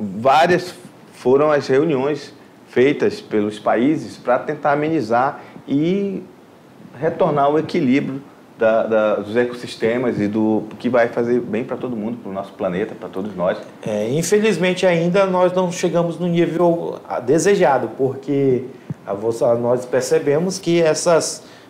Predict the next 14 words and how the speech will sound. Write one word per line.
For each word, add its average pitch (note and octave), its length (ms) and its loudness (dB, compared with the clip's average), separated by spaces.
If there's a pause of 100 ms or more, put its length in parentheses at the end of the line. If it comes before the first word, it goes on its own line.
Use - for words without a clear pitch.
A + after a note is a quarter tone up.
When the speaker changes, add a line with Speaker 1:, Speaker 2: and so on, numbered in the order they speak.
Speaker 2:
eh, B2+ 100 0
os A#2+ 220 2
ni-, C3+ 160 -2
alto, D#3 380 0
o D3 340 -2
alto F3 220 0
grau C#3 260 4
de C3 140 0
poluição C#3 600 0
ainda C3+ 240 -2
na, A#2+ 640 -4 (140)
no B2 80 -6
nosso B2 280 -2
planeta, B2 440 -4